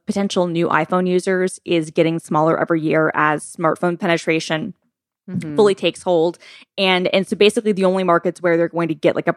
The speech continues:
Speaker 1: brand new to iPhone person or brand new to smartphone person is if you're in markets that don't have, um, you know, uh, lots of smartphones already, like India, where, you know, there's still a lot of growth potential. Problem with India is, uh, A, the phones are a lot more expensive there compared to, you know, people's incomes,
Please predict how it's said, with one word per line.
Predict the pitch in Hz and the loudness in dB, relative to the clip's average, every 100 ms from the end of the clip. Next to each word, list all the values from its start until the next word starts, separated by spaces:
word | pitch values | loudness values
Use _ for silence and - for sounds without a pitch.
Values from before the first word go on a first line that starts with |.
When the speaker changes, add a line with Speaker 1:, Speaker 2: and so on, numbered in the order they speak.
| - | -2
Speaker 1:
brand | 170 175 175 | 0 2 2
new | 175 | 2
to | 156 | 0
iPhone | 151 160 - 190 185 196 | 0 0 0 0 0 -2
person | - 196 208 | 0 0 2
or | 160 | 0
brand | 160 160 | 2 0
new | 160 | 0
to | 151 | 0
smartphone | - 160 185 | -2 -2 -2
person | 185 196 - 180 | 0 -2 0 0
is | 165 151 | 0 -2
if | 160 | -2
you're | 160 | 0
in | 160 165 | 2 2
markets | 160 165 160 - | 2 0 -4 0
that | 147 - - - - | 0 0 -12 -8 0
don't | 180 - | 0 0
have, | 151 143 160 151 _ - _ _ | 0 2 0 -2 _ -20 _ _
um, | 160 156 151 139 - _ _ | 0 0 -2 -10 -14 _ _
you | 175 | 0
know, | 160 151 - | 2 0 0
uh, | 165 85 - | 0 0 0
lots | 165 160 - | 0 0 -2
of | |
smartphones | - 160 156 160 | -6 -4 -2 0
already, | 156 156 151 | 0 2 0
like | 156 - | -2 -2
India, | 165 175 190 - - _ | 0 2 0 -2 -18 _
where, | 175 151 156 - | 0 0 -2 -4
you | 175 | -2
know, | |
there's | 156 160 | 0 0
still | - 170 160 | -2 0 2
a | |
lot | 156 160 | 2 0
of | - | 0
growth | 156 - | -2 -2
potential. | - 190 - 233 233 - _ _ | -2 -2 2 2 0 -12 _ _
Problem | 320 247 | 2 2
with | 208 | 0
India | 220 185 170 | 0 0 0
is, | 85 165 156 165 | 0 0 0 0
uh, | 156 151 127 - _ - - - | 2 2 -2 -6 _ -6 -6 -2
A, | 180 170 165 | 0 2 0
the | 160 | -2
phones | 175 170 | 0 0
are | 160 160 | 2 0
a | |
lot | 156 165 127 | 0 0 0
more | 160 | -2
expensive | 165 - 165 165 | -4 -2 0 2
there | 165 160 | 2 0
compared | 165 156 160 - | 0 0 0 0
to, | - - - | 0 0 0
you | - | 0
know, | 160 | -4
people's | - - - | -2 -4 0
incomes, | 165 170 160 156 156 | -2 0 0 0 -4